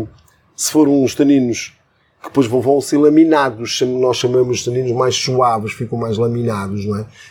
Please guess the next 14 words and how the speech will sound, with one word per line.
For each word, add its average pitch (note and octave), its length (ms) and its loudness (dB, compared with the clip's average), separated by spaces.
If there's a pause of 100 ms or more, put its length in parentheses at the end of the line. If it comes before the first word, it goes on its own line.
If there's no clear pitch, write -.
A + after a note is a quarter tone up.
Em B2 80 -2
vez A#2 180 0
de - 60 -8
ter C3 100 2
umas, B2 240 0
uns A#2+ 440 0
taninos, A#2+ 480 -2 (640)
nós, A2 600 0
a - 60 -16
expressão A2+ 600 0
é G#2 60 -2
pontas, C3 480 2
não G#2+ 100 -2
é? A#2+ 160 -4